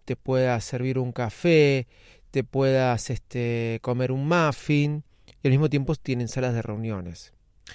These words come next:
Entonces vos te alquilas la oficina, te alquilas la oficina, vos tenés tu oficina, y cuando querés concerta-, concertar una reunión con alguien, alquilás alguna sala de reunión que tiene proyector, esto y aquello.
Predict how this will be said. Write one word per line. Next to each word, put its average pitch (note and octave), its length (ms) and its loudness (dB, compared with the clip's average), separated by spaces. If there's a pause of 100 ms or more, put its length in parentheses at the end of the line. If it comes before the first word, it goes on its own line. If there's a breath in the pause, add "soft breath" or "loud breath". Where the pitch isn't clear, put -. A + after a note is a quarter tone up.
(180 loud breath)
Entonces - 160 2
vos A#3 120 6
te - 80 4
alquilas D3+ 300 2
la C#3 80 0
oficina, C#3 580 -2 (1000 loud breath)
te - 80 -10
alquilas B2 260 0
la C#3 80 2
oficina, G#3 420 -2
vos A#2+ 140 -2
tenés A#2 180 -4
tu C3+ 100 -6
oficina, G3+ 600 -4
y C#3+ 100 -8
cuando A#2+ 260 -6
querés C#3 220 -6
concerta-, A#2+ 500 -8
concertar - 520 -6
una G2+ 140 -6
reunión A#2 220 -6
con E3 180 -2
alguien, G3+ 400 2 (360 soft breath)
alquilás B2+ 460 -2
alguna C3+ 220 -2
sala C#3+ 260 -2
de C#3+ 60 0
reunión D#3 300 -2
que B2+ 100 -4
tiene A2+ 220 -4
proyector, D#3+ 880 2
esto C3+ 260 -4
y A2+ 60 -6
aquello. - 500 -12